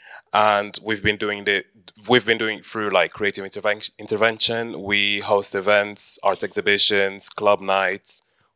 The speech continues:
workshops. <clears throat> We had a retreat, uh, which was, like, a pioneering retreat in Portugal last summer, uh, where we invited ten Black artists from, like, the marginalized areas in Lisbon,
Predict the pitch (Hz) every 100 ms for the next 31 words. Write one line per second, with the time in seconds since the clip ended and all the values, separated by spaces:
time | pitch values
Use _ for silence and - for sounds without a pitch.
0 | - 107 101 - - 104 104 - - _
1 | - 147 104 _ _ _ _ - _ -
2 | 123 117 107 107 - 110 110 101 - -
3 | - _ - - 98 95 98 101 101 90
4 | - 104 101 101 98 98 - 92 92 -
5 | 101 92 - 98 101 95 95 92 92 95
6 | 92 - 95 95 92 95 _ _ _ _
7 | _ _ 95 95 92 90 98 98 98 95
8 | 95 87 92 90 85 - - 98 95 95
9 | 92 90 90 _ 98 92 - 92 90 95
10 | 87 - 92 90 87 82 _ _ 95 95
11 | 90 90 90 87 90 90 85 90 90 92
12 | - 92 98 110